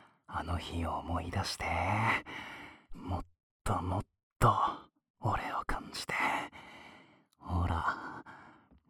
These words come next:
中指も増やそうか。<laughs> どう？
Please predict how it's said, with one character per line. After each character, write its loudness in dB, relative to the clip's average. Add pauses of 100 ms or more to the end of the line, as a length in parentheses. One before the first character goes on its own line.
中 4
指 4
も -6 (120)
増 -4
や -4
そ -6
う -20
か。 0 (3000)
<laughs> 8
ど 6
う？ 0